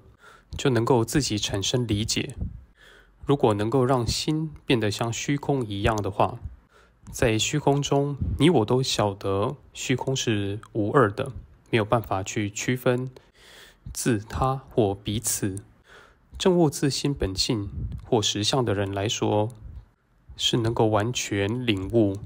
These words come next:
虚空中无二的道理。就好比我们在虚空中将手圈起来，画成两个圆圈，或者像是手中拿着两个宝瓶，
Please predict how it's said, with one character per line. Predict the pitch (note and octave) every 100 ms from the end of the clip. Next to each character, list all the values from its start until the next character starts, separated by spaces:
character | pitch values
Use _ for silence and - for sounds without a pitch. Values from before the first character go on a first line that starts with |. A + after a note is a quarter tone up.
| - _ -
虚 | - B2
空 | - B2
中 | B2+ B2
无 | A#2 G#2 C#3+
二 | B2
的 | G2+ G2+
道 | A#2+ G2
理。 | - - - - _ _ - -
就 | - C3+
好 | - A2+
比 | A#2+ G#2+ G#2
我 | B2
们 | G2+ G2+
在 | - A2 G#2+
虚 | - B2
空 | - A#2+
中 | A#2+ B2 A#2+ B2 A#2+ -
将 | B2 C3+
手 | - G#2 F#2
圈 | - C#3 C#3
起 | - G2
来， | F#2 F#2+ A#2 - - - _
画 | - A#2+ G#2
成 | - G2 G#2+ - -
两 | A2+ G2+
个 | G2+
圆 | G2 G#2
圈， | G#2+ C3 A#2+ B2+ - _ _ _ _ -
或 | - - D#3+
者 | G#2
像 | - A#2 A2
是 | - G#2+ G2 A2 A#2
手 | - - G2+
中 | G2 B2+ C#3 B2+
拿 | A2 G#2+
着 | A2
两 | G2+ G2
个 |
宝 | G2+ F#2+
瓶， | G2 - F2+ G2+